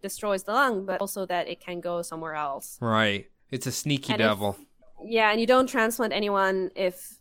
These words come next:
Speaker 1: they have cancer, because if you then put your immune system down, the cancer
Speaker 2: <laughs>
Speaker 1: grows faster, and then it grows everywhere,
Speaker 2: <laughs>
Speaker 1: and then you die because of the cancer, even though you put
Speaker 2: Mm.
Speaker 1: out the lung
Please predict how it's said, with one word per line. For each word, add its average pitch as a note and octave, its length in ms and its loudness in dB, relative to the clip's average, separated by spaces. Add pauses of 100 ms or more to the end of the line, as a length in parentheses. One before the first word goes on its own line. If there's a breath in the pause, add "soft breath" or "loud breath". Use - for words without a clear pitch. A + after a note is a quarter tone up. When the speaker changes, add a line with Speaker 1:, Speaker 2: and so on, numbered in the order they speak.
Speaker 1:
they F#3+ 200 -2
have E3+ 220 -4
cancer, F#3 480 -2
because F#3 340 -6
if A3+ 200 -4
you B3 140 -2
then G#3+ 460 -2
put - 180 -2
your G3 140 -2
immune G#3+ 280 2
system G3+ 300 -4
down, E3+ 280 -4
the F3 80 -8
cancer F#3+ 360 0
Speaker 2:
<laughs> - 40 -16
Speaker 1:
grows F3+ 240 -4
faster, F#3+ 680 -4 (160)
and G#3 120 -4
then F#3+ 140 2
it G3 100 -4
grows F#3+ 260 0
everywhere, F3+ 560 -2
Speaker 2:
<laughs> - 60 -4
Speaker 1:
and B3 240 0
then F3+ 160 -2
you F3 80 -4
die D#3 260 -6
because F#3 240 -6
of F3 100 -4
the F3 60 -6
cancer, E3+ 520 -8 (180)
even F#3+ 180 -4
though A#2+ 100 2
you B2+ 220 4
put B2 100 2
Speaker 2:
Mm. - 20 0
Speaker 1:
out A2+ 240 -2 (160)
the F#3 80 -8
lung F3+ 360 -6